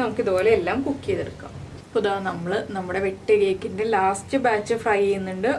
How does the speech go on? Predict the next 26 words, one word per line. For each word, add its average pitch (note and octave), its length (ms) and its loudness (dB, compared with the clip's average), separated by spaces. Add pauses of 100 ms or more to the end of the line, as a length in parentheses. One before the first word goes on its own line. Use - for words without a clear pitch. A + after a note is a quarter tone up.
അപ്പോൾ B3 180 0
ഇതുണ്ടോ, G#3 320 2 (640)
കറക്റ്റായിട്ട് A#3 640 0
കുക്കായി G#3 500 0
വന്നിട്ടുണ്ട്. G3 400 0
ഞാനിതിപ്പോൾ C4 580 0 (120)
പൊട്ടിച്ച് B3 360 2
കാണിക്കുന്നില്ല, F#3 600 -2
എന്താണെന്ന് F3+ 260 -4
വെച്ചിട്ടുണ്ടെങ്കിൽ F#3 400 -6 (240)
ചൂടാണ്, G3+ 480 4 (120)
ഇൻസൈഡ് G3+ 400 0
വളരെ G3 280 0
സോഫ്റ്റ് G3 380 0
ആയിരിക്കും. F3 300 0 (520)
നാളെ A#3 360 2
ആവുമ്പോഴേ G3+ 400 2 (200)
കറക്റ്റ് G#3 360 -2
ആവുള്ളൂ. F#3 300 2
അപ്പോൾ B3 180 -2
നമുക്ക് A#3 200 0 (100)
നാളെ A3 260 2 (200)
പൊട്ടിച്ച് G#3 420 -4
കാണിക്കാം, F#3 360 0 (120)
അതുപോലെ F3 300 0
തന്നെ F#3 140 -2